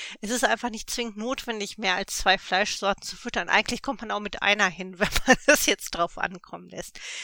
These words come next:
Innereien sind da viel wichtiger, das wird oft vergessen. Ja, ähm,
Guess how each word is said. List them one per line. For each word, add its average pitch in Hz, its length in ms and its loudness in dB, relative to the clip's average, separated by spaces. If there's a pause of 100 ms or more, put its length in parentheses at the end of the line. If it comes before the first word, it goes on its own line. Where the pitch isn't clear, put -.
(160)
Innereien 220 460 4
sind 208 180 -6
da 202 60 0
viel 202 280 -6
wichtiger, 180 460 -4
das 160 220 -6
wird 185 140 -6
oft - 200 -8
vergessen. 185 640 -6 (580)
Ja, 208 260 2 (120)
ähm, 202 420 -6